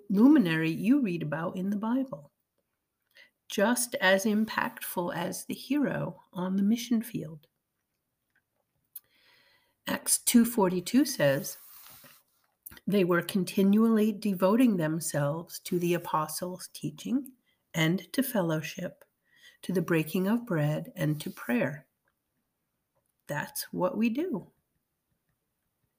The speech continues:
What the Spirit inspired Luke to write there was not just an e-,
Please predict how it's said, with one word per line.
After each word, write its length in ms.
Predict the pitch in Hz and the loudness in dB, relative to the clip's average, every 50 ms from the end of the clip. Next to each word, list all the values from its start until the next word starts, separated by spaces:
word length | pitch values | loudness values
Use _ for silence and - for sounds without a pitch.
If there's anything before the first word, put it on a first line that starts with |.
| _ _ _ _ _ _ _ | _ _ _ _ _ _ _
What 200 | - 208 - - | -2 -2 0 2
the 80 | - 311 | 0 0
Spirit 500 | - - - - 285 269 247 208 - - | 0 0 2 4 6 6 6 4 4 0
inspired 580 | 170 190 - - - - 185 175 170 170 170 | -2 -4 -4 -4 -2 -2 0 0 0 0 0
Luke 240 | 170 175 165 165 - | 2 0 0 0 -4
to 140 | - - 180 | -4 -4 -2
write 340 | 165 165 160 160 160 - 151 | 0 0 0 0 0 -2 -2
there 280 | 151 147 139 139 139 156 | -2 -2 0 0 -2 -2
was 200 | - 190 - - | -4 -4 -2 0
not 320 | 214 226 269 277 277 269 | 2 4 4 2 2 -2
just 400 | - - 196 196 196 - - - - | -4 -4 -4 -2 -4 -6 -8 -6 -4
an 120 | 180 175 | -4 -4
e-, 120 | 165 - | -4 -6